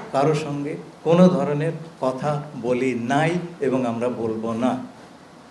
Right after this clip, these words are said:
আরাকানের যে অবস্থা, তাতে করিডোরের কোনো প্রয়োজন নাই। আমরা এইখা-, এই কোনো করিডোর সৃষ্টি করে সেইখানে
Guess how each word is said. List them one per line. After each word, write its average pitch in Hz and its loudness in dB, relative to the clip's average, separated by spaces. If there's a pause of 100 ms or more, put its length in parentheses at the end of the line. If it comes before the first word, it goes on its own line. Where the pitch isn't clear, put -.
(600)
আরাকানের 151 0
যে 147 2 (100)
অবস্থা, 160 0
তাতে 147 -2
করিডোরের 131 -2
কোনো 123 -8
প্রয়োজন 117 -2 (120)
নাই। 110 -2 (680)
আমরা 135 2 (340)
এইখা-, 143 2
এই 117 0 (120)
কোনো 147 0
করিডোর 147 2
সৃষ্টি 147 -6
করে 139 0
সেইখানে 135 -2